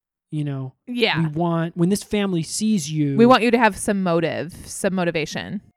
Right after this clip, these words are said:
Speaker 1: You, yeah, they need to, they need, like
Speaker 2: They need to know a bunch of huffed out guys.
Speaker 1: <laughs> They need to look at you, feel like these are guys who could do
Speaker 2: We're
Speaker 1: anything.
Speaker 2: totally huffed out. Yeah. So they do.
Speaker 1: <laughs> Exactly.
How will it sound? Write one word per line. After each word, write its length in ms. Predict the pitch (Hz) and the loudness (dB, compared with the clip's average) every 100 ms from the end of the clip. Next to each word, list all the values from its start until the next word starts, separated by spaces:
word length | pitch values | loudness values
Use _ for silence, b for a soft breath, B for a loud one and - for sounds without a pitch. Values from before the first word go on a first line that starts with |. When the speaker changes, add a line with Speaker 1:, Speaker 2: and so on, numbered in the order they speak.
| _ _ | _ _
Speaker 1:
You, 380 | - 160 165 170 | -14 -4 -2 -2
yeah, 340 | 185 165 147 | 0 -2 -4
they 180 | 127 175 | -4 -2
need 200 | 190 196 | 0 -2
to, 240 | 180 156 170 | -4 -6 -4
they 160 | 180 202 | -2 -2
need, 160 | 202 | -4
like 320 | 185 175 - - _ - | -4 -4 -4 -12 _ -2
Speaker 2:
They 100 | 240 | 0
need 160 | 247 | 0
to 60 | - | 2
know 120 | 254 | 4
a 40 | 226 | 6
bunch 180 | 196 | 4
of 100 | 214 | 2
huffed 220 | 196 185 196 | 0 0 2
out 180 | 180 | 0
guys. 720 | 175 202 165 156 165 226 - - _ | 2 2 2 0 0 -2 -4 -12 _
Speaker 1:
<laughs> 140 | _ | _
They 260 | 277 156 247 | -4 4 6
need 180 | - 294 | 6 4
to 80 | 262 | 4
look 240 | 240 302 | 4 4
at 80 | 240 | 2
you, 100 | 214 | 0
feel 220 | - 240 | 2 0
like 180 | 214 185 | 2 0
these 200 | 226 226 | -4 -4
are 40 | |
guys 380 | 202 180 170 175 | -6 -4 -2 -4
who 140 | - | -8
could 260 | 165 175 143 _ - | -6 -6 -8 _ -16
do 440 | 156 160 151 147 - _ _ _ _ - | -6 -4 -2 -4 -10 _ _ _ _ -4
Speaker 2:
We're 220 | 175 269 | 0 0
Speaker 1:
anything. 180 | 262 147 | -2 -8
Speaker 2:
totally 500 | - 233 233 214 190 | -2 4 4 4 -2
huffed 220 | 190 165 170 | -4 -4 -4
out. 200 | 147 - | -6 0
Yeah. 320 | 233 156 202 b b b b | 0 0 -6 b b b b
So 240 | - 254 | -8 0
they 140 | 233 320 | 2 2
do. 120 | - | 2
Speaker 1:
<laughs> 100 | 587 | 2
Exactly. 640 | 214 - 233 247 226 170 | 2 -2 -2 -2 -6 -14